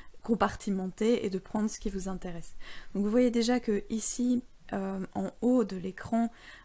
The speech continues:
euh, j'ai le petit éléphant d'Evernote. Ça veut dire que je me suis déjà connectée, que j'ai déjà synchronisé mon compte avec Evernote.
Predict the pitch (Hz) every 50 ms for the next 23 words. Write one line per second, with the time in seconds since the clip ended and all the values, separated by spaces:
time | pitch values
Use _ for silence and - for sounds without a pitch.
0 | - - 233 196 190 185 185 185 175 185 208 208 214 202 - - - 208 - 190
1 | 196 190 - 220 202 202 196 175 180 175 175 196 208 233 285 294 - - - -
2 | - - 196 196 202 196 226 262 254 - 214 190 202 196 196 - - - 185 185
3 | 226 269 240 226 226 214 - - 196 196 185 185 - - 226 226 247 - - -
4 | - - - - 196 185 190 175 196 190 208 208 202 - 202 202 - - - 196
5 | 202 202 202 190 196 220 214 208 196 190 180 - - 202 220 247 - - - -
6 | 185 190 196 - 190 170 165 175 170 180 202 214 240 233